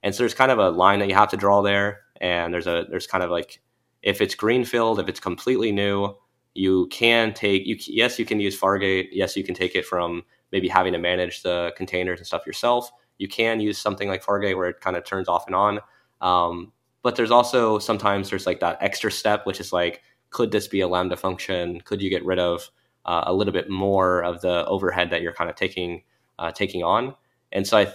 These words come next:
I think the, the cloud is amazing because there's a lot of ways to do a lot of things, but it also can be the thing that allows people to shoot themselves in the foot because they have now ten different options. And, uh, you know, with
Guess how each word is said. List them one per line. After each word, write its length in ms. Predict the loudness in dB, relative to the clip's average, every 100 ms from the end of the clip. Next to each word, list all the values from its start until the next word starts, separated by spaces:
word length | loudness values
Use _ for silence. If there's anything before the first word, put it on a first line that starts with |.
| -6
I 100 | -6
think 320 | -2 -2 -2 -2
the, 420 | 0 2 0 -4
the 60 | 4
cloud 240 | 10 10
is 80 | 8
amazing 340 | 4 4 2
because 180 | 0 -2
there's 120 | -2
a 40 | 4
lot 180 | 6 6
of 100 | 4
ways 200 | 2 2
to 60 |
do 100 | 0
a 40 | 4
lot 160 | 4
of 100 | 4
things, 420 | 0 -2 -2 -8 -16 _ _ _
but 240 | 2 4 6
it 80 | 6
also 300 | 6 6 0
can 160 | -2
be 340 | 0 0 2 0
the 100 | -2
thing 200 | 0 0
that 240 | -2 -8 _ -6
allows 300 | 4 4 4
people 180 | -2 -4
to 60 |
shoot 160 | -4 -6
themselves 300 | 0 0 0
in 60 |
the 60 | -4
foot 240 | 4 4 4 -8 _
because 520 | -6 0 2 2 -4 -4
they 120 | 2
have 440 | 6 6 6 2 0
now 300 | 2 2 2
ten 200 | 0 -2
different 260 | 0 2
options. 640 | 2 2 -2 -2 -4 -8 -14 _ _ _
And, 600 | 0 2 2 0 -4 -10 -16 _ _
uh, 300 | -4 0 0 -2
you 60 |
know, 100 | -2
with 220 | -2 -6